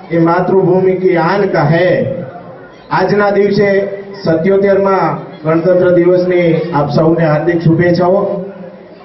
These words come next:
આજનો આ કાર્યક્રમ, તાલુકા કક્ષાનો કાર્યક્રમ છતડિયાના આંગણે રાખવામાં આવ્યો. વહીવટતંત્રનો,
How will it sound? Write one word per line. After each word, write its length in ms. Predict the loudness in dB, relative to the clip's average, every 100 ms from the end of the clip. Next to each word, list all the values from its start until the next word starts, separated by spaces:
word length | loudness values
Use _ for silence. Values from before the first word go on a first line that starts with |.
| -20 -20 -20 -20 -20 -20 -20 -20 -20 -8
આજનો 720 | -2 0 2 2 2 0 -2 -6 -10 -6
આ 80 | -4
કાર્યક્રમ, 640 | 0 0 2 0 0 -2
તાલુકા 520 | -8 -4 0 2 2
કક્ષાનો 480 | 0 0 0 0 0
કાર્યક્રમ 480 | 2 2 2 0 0 -4 -12 -16 -18 -14 -4
છતડિયાના 520 | 0 2 2 4 2
આંગણે 260 | 2 2 2
રાખવામાં 480 | 2 2 2 2 0
આવ્યો. 520 | 2 2 2 -2 -6 -12 -16 -18 -12 -2
વહીવટતંત્રનો, 1200 | 0 2 2 0 -2 0 0 2 2 2 0